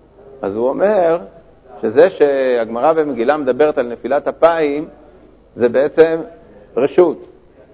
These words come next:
כלומר שנפילת אפיים זה לא חובה בכלל, אלא זה רשות.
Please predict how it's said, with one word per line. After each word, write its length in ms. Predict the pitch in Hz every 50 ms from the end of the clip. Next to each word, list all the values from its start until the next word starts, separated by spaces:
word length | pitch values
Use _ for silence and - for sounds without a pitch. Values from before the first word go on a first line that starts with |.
| - - _ _ _ _ _ -
כלומר 260 | 110 113 127 135 135
שנפילת 580 | 135 - 131 127 127 123 - 127 151 170 -
אפיים 400 | 160 - - 160 165 165 165 156
זה 100 | 131 127
לא 120 | 127 143 151
חובה 320 | - - 151 131 165 160
בכלל, 300 | 151 156 151 - - - - - - _ _ _ _ _ _ -
אלא 140 | - 98 117
זה 100 | 117 127
רשות. 360 | 123 139 139 - 151 131 -